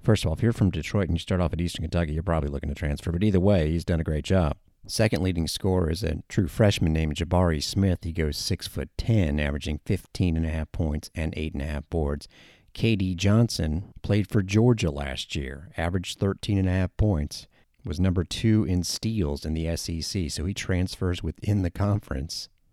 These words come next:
He's on fifteen points a game. Six six, two hundred forty pound forward Chris Moore. Now, he is actually a, a holdover, if you will, averaging ten points. They have a seven one center, Walter Kessler, who transferred from North Carolina. He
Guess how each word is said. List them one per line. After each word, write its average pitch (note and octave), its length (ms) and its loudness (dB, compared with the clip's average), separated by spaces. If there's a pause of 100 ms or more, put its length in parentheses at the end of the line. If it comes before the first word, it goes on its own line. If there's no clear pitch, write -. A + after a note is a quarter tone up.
(140)
He's G#2 180 0
on F2 160 2
fifteen D#2+ 380 -2
points D#2 340 -2
a F2+ 40 -12
game. C#2+ 300 -4 (260)
Six - 380 -2
six, - 300 -2
two - 220 0
hundred F2+ 300 2
forty F#2+ 260 0
pound F2+ 340 0
forward F#2 420 0
Chris - 340 -2
Moore. F#2 280 2
Now, D2 200 0
he E2+ 180 -4
is D#2+ 120 -4
actually D#2+ 460 -4 (360)
a, G2+ 100 -6 (120)
a F#2 100 2
holdover, G2 600 4
if C#2+ 140 -6
you D2 100 -2
will, D2 300 -4 (300)
averaging D#2+ 420 -2
ten F#2 280 2
points. C#2+ 540 -4 (400)
They F#2 120 0
have F2 100 2
a D#2+ 80 0
seven G#2 460 4
one G2 280 6
center, F2+ 540 2
Walter F2 400 0
Kessler, G2+ 460 -2
who F#2+ 100 2
transferred F#2 640 0
from F2+ 140 2
North F2+ 200 4
Carolina. F2 500 2
He F#2+ 260 0